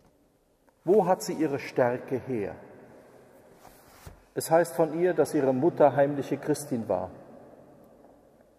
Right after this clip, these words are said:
Und sie brachte sie eines Tages zu einem Eremiten in die Wüste. Dort hat sie gelernt, wie man als Christ, als Christin lebt.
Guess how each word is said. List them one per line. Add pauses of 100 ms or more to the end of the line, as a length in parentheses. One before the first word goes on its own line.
(420)
Und
sie
brachte
sie
eines
Tages (480)
zu
einem
Eremiten
in
die
Wüste. (1900)
Dort
hat
sie
gelernt, (640)
wie
man
als
Christ, (460)
als
Christin
lebt.